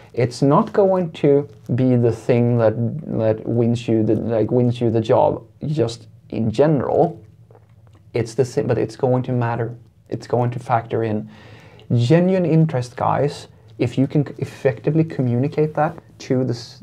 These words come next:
to the people doing the hiring, that you are really enthusiastic about something or some tool that they are using,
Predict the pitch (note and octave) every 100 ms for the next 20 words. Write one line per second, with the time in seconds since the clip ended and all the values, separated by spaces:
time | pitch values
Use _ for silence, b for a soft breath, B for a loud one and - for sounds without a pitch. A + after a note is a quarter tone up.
0 | - - B2 - B2 B2 B2 B2 A#2+ A#2+
1 | A2+ A2+ A2 A#2 D#3+ D#3 A2+ A#2+ B2+ A#2
2 | A2+ A#2 A#2+ A#2+ A#2+ A#2+ B2 A2+ A2 B2
3 | A#2+ A#2+ A2+ A2 A2 - A2+ A2+ C#3 B2+
4 | A2 G#2+ A2+ G#2+ A2 A#2+ A#2 A2 A2+ A#2
5 | A#2 A#2 C#3+